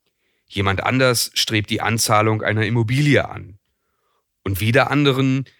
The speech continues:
geht es um den Vermögensaufbau, zum Beispiel als Sparstrumpf fürs Alter. Wir haben unterschiedliche Möglichkeiten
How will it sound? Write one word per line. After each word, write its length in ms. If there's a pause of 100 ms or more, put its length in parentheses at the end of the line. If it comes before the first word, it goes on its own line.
(140)
geht 160
es 100
um 100
den 120
Vermögensaufbau, 1080 (460)
zum 160
Beispiel 360
als 120
Sparstrumpf 680
fürs 340
Alter. 460 (1000)
Wir 140
haben 320
unterschiedliche 720
Möglichkeiten 1080